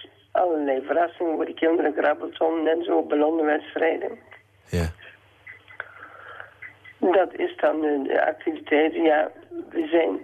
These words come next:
Speaker 2: En met hoeveel
Speaker 1: het
Speaker 2: mensen
Speaker 1: allemaal niet
Speaker 2: organiseer je
Speaker 1: zo
Speaker 2: dat?
Speaker 1: groot.
Speaker 2: Met wie? Organiseer je dat met een groepje?
Speaker 1: Ja.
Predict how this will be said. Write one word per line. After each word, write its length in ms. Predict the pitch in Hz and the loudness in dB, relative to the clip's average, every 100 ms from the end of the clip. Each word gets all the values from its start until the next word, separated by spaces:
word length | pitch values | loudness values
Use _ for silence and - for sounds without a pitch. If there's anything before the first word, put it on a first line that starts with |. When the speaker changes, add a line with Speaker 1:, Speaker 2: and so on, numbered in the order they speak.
| - - _ _ _ _ _ - | -14 -20 _ _ _ _ _ -2
Speaker 2:
En 120 | 107 | 0
met 100 | 117 | 4
hoeveel 220 | 139 143 | 4 4
Speaker 1:
het 80 | 151 | 4
Speaker 2:
mensen 200 | 151 - | 4 2
Speaker 1:
allemaal 160 | 143 139 | 2 2
niet 100 | - | 2
Speaker 2:
organiseer 340 | 139 127 147 | 0 2 2
je 140 | 127 104 | 4 2
Speaker 1:
zo 60 | |
Speaker 2:
dat? 120 | 190 - | 2 -2
Speaker 1:
groot. 380 | 381 349 - - - - - - - - - - - _ _ _ _ _ - | -6 -6 -6 -16 -20 -20 -20 -20 -20 -20 -20 -20 -20 _ _ _ _ _ -6
Speaker 2:
Met 160 | 117 | -2
wie? 200 | 113 127 - - - 151 | 0 0 -2 -20 -12 -2
Organiseer 460 | 131 123 127 123 | 0 2 2 4
je 60 | 139 | 4
dat 140 | 139 | 2
met 140 | 131 131 | 0 -2
een 60 | |
groepje? 400 | 123 156 147 202 240 - - - - - | -2 -2 -2 -6 -8 -14 -20 -20 -18 -6
Speaker 1:
Ja. 160 | - - | 0 0